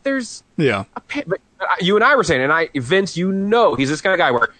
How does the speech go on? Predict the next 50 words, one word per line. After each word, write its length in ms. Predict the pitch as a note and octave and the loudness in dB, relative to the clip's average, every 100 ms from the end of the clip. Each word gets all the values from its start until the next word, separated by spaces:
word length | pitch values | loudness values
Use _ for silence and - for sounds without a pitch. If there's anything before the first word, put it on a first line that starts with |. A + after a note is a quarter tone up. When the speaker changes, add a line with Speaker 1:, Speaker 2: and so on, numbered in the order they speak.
| _ _ _ | _ _ _
Speaker 1:
you 360 | D3 B3 C#4 D4 | -2 2 2 0
can't 440 | - A#3+ A3+ - | 0 0 0 -2
say 380 | D#3+ - G3 F#3+ | -6 0 2 4
a 80 | C#3 | 2
damn 380 | A2+ D3 D3+ C#3+ | 0 0 2 0
thing 340 | - E3+ D#3 | -2 0 2
about 200 | A2+ A2 | 2 2
that 160 | B2 B2 | 0 0
virus 680 | A2 A#2+ G#2 F2+ F2+ - - | 0 2 2 0 -4 -10 -6
Speaker 2:
Uh-huh. 260 | C3+ A#2+ A#2+ | -2 2 2
Speaker 1:
affecting 440 | C3+ C#3 B2+ A2+ - | 2 2 0 -2 -4
anything 460 | C#3+ - _ E2+ D#2 _ _ _ _ | -8 -10 _ -16 -16 _ _ _ _
is 120 | C#3 D3 | 0 2
Speaker 2:
Yep. 80 | |
Speaker 1:
probably 240 | D3+ C3 A#2 | 4 2 0
the 80 | G#2+ | 0
problem. 340 | C3+ A#2 E2+ - _ _ _ _ | 0 0 -2 -10 _ _ _ _
'Cause 120 | C4 | -2
it's, 180 | C4+ - | -2 -2
it's 160 | A#3+ C4 | -2 0
like, 140 | G#3 | 2
dude, 280 | E4 F3+ A#2 | 2 2 0
there's, 320 | A#3 C4 G3 _ | 0 0 -4 _
that's 280 | C#4+ E4+ - | -2 -2 0
why 140 | A3 | 0
your 180 | D3+ A2 | 0 0
ratings 340 | B2 C#4 E3 | 0 0 0
are 60 | A#2+ | 0
doing 140 | C3 | 0
what 80 | A2+ | -2
they're 100 | G2+ | -2
doing. 340 | D3+ F#3+ A#2 - _ _ _ - | 0 0 -2 -8 _ _ _ 0
Speaker 2:
Yeah. 200 | C5 G4 | 2 4
Speaker 1:
We're, 300 | A3 G#3 D#3+ - _ _ | 4 2 0 -8 _ _
we're 120 | - G3 | -4 0
kinda 320 | A#3+ B3 G#3 | 2 4 2
done 340 | C3+ F#3+ G#3+ | 2 2 4
watching 400 | D#3+ G3 - B2+ | 4 2 0 -4
this. 240 | F#2 - - - | -4 -8 -10 -2
Like, 160 | C3+ C3 A#5 - | 0 0 -2 -6
Speaker 2:
<laughs> 220 | - - - | -4 -2 0
Speaker 1:
the 140 | F#3 | 2
empty 260 | A3 G#3 F3 | 2 2 2
arena 300 | E3 A3 G#3+ | 2 2 0
stuff, 340 | - C3 B2 | 0 0 0
man, 200 | B2+ C3 | -2 0
it's 120 | C3 | -2
just 160 | E3+ D3 | -2 -2
hard. 460 | C3+ E3+ G#3 A#2 | 2 4 4 2
You 180 | F2 - | -2 -8